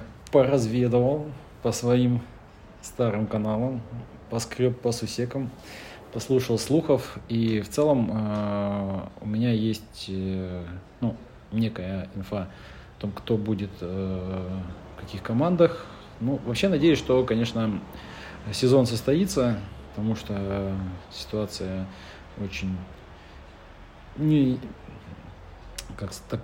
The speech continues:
как так сказать, чтобы не подставить себя. Ситуация неприятная, поэтому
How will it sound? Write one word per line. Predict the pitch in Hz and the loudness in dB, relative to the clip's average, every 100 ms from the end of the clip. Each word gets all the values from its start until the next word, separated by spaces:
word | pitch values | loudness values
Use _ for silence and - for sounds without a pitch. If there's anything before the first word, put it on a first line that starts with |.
| - | 2
как | 120 117 | 2 4
так | 117 | 2
сказать, | - 113 139 | 4 6 6
чтобы | - 113 110 107 107 104 104 107 | 6 4 4 4 2 2 0 2
не | 110 110 107 101 98 92 - - - - - - - - - | 2 4 2 2 0 -2 -8 -18 -20 -20 -20 -18 -18 -14 -8
подставить | 104 - 110 104 | -6 -2 0 0
себя. | 98 101 104 95 95 95 | -2 -2 0 -2 -2 -4
Ситуация | - 175 127 117 110 | 6 6 8 4 4
неприятная, | 113 139 127 110 107 98 95 92 | 4 2 4 4 4 2 -2 0
поэтому | 104 104 107 110 107 104 101 101 | -4 -2 0 2 0 0 -2 -2